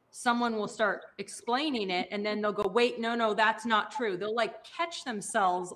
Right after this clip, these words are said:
lying to themselves. And then that opens the door for, like, "Okay, wait, if that's not entirely true, why am I saying that? How does that, how does me saying that continue to serve me? It doesn't." And then they basically coach themselves. <laughs>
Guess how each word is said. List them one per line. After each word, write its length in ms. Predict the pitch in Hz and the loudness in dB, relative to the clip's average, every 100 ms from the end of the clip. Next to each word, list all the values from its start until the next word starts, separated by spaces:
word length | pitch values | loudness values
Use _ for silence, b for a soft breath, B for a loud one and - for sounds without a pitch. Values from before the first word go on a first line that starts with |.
| 190 | -6
lying 520 | 202 220 311 269 175 | 2 2 2 -2 -4
to 60 | 175 | -6
themselves. 760 | 165 160 202 151 - - - _ _ 220 | -6 -6 -2 -2 -4 -14 -20 _ _ -6
And 200 | 202 254 330 | -4 -2 -2
then 220 | 254 220 | -2 0
that 160 | 214 - | 0 0
opens 520 | 208 208 202 175 - | -2 -2 -6 -6 -6
the 120 | 196 | -4
door 380 | 180 180 185 175 | -2 0 0 -2
for, 100 | 196 | -4
like, 280 | 175 170 165 | -2 -2 -2
"Okay, 240 | 202 208 196 | -8 -6 -6
wait, 220 | 190 - | -6 -8
if 100 | 247 | -4
that's 320 | 214 240 - 214 | -2 -2 -4 -4
not 280 | 190 185 - _ _ _ _ _ | -2 -2 -6 _ _ _ _ _
entirely 640 | 196 196 233 214 202 185 180 | -10 -2 0 2 0 -2 -6
true, 320 | - 320 294 | -6 -4 -2
why 240 | 208 185 185 | 0 0 0
am 120 | 185 | -2
I 80 | 185 | -4
saying 540 | - 320 302 208 160 | -4 -4 -2 -4 -4
that? 260 | - 143 - _ _ _ _ _ | -6 -10 -12 _ _ _ _ _
How 160 | 233 | 0
does 180 | 226 220 | 0 -2
that, 240 | 220 196 - | 0 -2 0
how 100 | 254 | 0
does 140 | 277 | 0
me 120 | 262 | -2
saying 280 | - 269 254 | 0 4 4
that 140 | 208 - | 4 -2
continue 420 | 262 _ _ - 208 | -6 _ _ -12 -10
to 20 | |
serve 300 | - 311 240 | -4 -4 -4
me? 140 | 165 311 | -4 -4
It 100 | 277 | -2
doesn't." 220 | 294 285 - - | -2 -2 -4 -4
And 180 | 285 381 | -2 -2
then 140 | 269 370 381 - - _ _ _ - | -4 -4 -6 -8 -16 _ _ _ -4
they 100 | 202 | -2
basically 480 | 202 190 202 202 185 - | -2 -4 -6 -8 -6 -4
coach 240 | 202 - | -6 -6
themselves. 420 | 240 226 320 156 - _ | -10 -4 -4 -6 -12 _
<laughs> 80 | 254 | -10